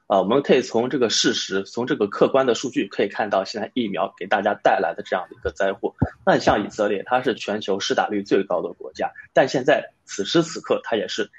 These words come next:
疫情最为严重和死亡率最严重的国家之一。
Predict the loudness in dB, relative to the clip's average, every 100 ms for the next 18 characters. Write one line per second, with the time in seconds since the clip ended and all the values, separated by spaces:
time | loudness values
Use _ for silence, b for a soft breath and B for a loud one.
0 | B 0 0 0 -8 -6 2 4 4 0
1 | -6 -4 -4 -2 0 0 -2 -6 -2 -2
2 | -4 _ _ 4 4 2 0 -2 -4 -2
3 | -2 -2 -10 -16